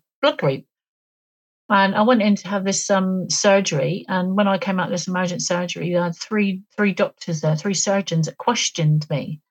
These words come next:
relentlessly about had I been abroad, had I been an organ donor, had I had things removed, what countries had I been in, um, you know, things like that. Had I had, uh, um, um, uh,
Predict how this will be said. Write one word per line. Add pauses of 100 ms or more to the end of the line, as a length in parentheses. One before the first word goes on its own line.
(540)
relentlessly
about
had
I
been
abroad, (280)
had
I
been
an
organ
donor,
had
I
had
things (100)
removed,
what
countries
had
I (100)
been
in, (480)
um,
you
know,
things
like
that.
Had
I
had,
uh,
um,
um, (440)
uh,